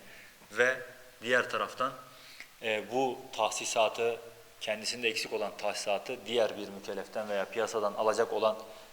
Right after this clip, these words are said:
mükellef bu tahsisatı kullandığı zaman ne olmuş oluyor? Aslında kendisine verilen, e, haktan daha fazla bir karbon, e, salınımı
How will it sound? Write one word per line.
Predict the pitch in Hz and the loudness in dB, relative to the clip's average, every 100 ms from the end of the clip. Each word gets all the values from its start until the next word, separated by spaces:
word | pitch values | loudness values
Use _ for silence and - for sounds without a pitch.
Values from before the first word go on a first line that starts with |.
| - | -18
mükellef | 110 - 113 110 127 - - | -8 0 2 2 0 -2 -10
bu | - | 0
tahsisatı | 110 - 107 98 - | 0 2 -2 -2 -8
kullandığı | 107 107 110 117 | -4 -2 -2 -2
zaman | 110 101 131 - - - - - - | -2 -2 -6 -10 -18 -20 -20 -18 -2
ne | |
olmuş | 120 110 95 98 | 0 0 -2 -6
oluyor? | 113 120 | -2 -2
Aslında | - 107 104 | -2 -4 -2
kendisine | 104 104 - 120 | -2 -2 -4 -2
verilen, | 110 95 110 - - - - - 104 | -4 -4 -6 -8 -16 -20 -20 -12 -6
e, | 101 95 87 | -4 -4 2
haktan | 110 - 110 110 | 2 2 -2 2
daha | 107 101 | 4 4
fazla | 101 95 95 | 0 -4 -8
bir | 92 | -2
karbon, | 98 95 101 87 - - - - 113 | 0 2 0 -2 -10 -18 -20 -12 -6
e, | 95 92 90 | -2 -2 0
salınımı | - 101 101 101 | 2 0 0 -2